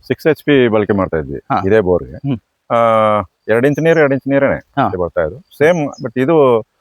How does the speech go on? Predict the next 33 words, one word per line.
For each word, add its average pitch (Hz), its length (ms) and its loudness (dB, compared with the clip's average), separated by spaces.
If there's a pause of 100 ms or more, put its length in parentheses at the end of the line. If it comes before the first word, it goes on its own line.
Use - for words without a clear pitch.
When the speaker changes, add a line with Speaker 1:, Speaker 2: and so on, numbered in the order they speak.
(360)
Speaker 1:
ಮಧ್ಯಾಹ್ನ 147 360 2
ಟೈಮಲ್ಲಿ 143 320 2
ಒಂದು 120 120 0
ಹನ್ನೊಂದು 123 240 -2
ಗಂಟೆ 131 160 -2
ಮೇಲೆ 135 500 2
ಒಂದು 120 140 -2
ನಾಲ್ಕು 110 200 0
ಗಂಟೆ 113 140 -4
ತನಕ 110 240 -10
ಇದ್ರಲ್ಲಿ 107 320 -2
ಪವರ್ 92 240 -2
ಚೆನ್ನಾಗಿದೆ. 78 420 -8
Speaker 2:
ಇದ್ರಲ್ಲಿ 156 200 2
ಜಾಸ್ತಿ 123 240 -2
ಬರುತ್ತೆ 101 240 -6
ನೀರು. 98 180 -8 (460)
ಆ, 131 200 2
ಈಗ 139 40 2
Speaker 1:
ಯಾಕಂದ್ರೆ 151 280 2
ಇಲ್ಲಿ 139 560 2
Speaker 2:
ಹಾ. 120 180 -10
Speaker 1:
ವೋಲ್ಟೇಜ್ 135 320 -2
ಪ್ರಾಬ್ಲಮ್ 78 360 -2
ಇದೆ. 64 60 -10
Speaker 2:
ವೋಲ್ಟೇಜ್ 110 400 -6
ಪ್ರಾಬ್ಲಮ್. 98 280 -2
Speaker 1:
ಅದೊಂದು 127 180 4
ಎ 135 140 4
ಸಿ 147 200 0
ಮೋಟರ್‌ಗೆ 139 420 0
ಕಾ-, 123 300 0
ಇದನ್ನ 110 160 -2